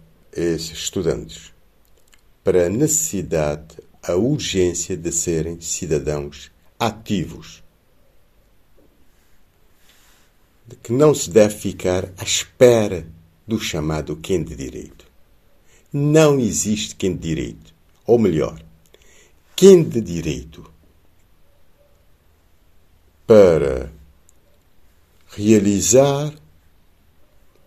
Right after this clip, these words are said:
as necessidades da comunidade é cada um de nós. As pessoas que ocupam cargos de autoridades,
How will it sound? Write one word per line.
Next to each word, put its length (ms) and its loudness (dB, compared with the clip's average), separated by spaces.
as 140 -16
necessidades 560 0
da 100 -6
comunidade 720 -6
é 120 0
cada 500 0
um 160 -2
de 100 -4
nós. 480 -12
As 80 -10
pessoas 480 0
que 140 -8
ocupam 640 -4
cargos 540 0
de 100 -2
autoridades, 960 -6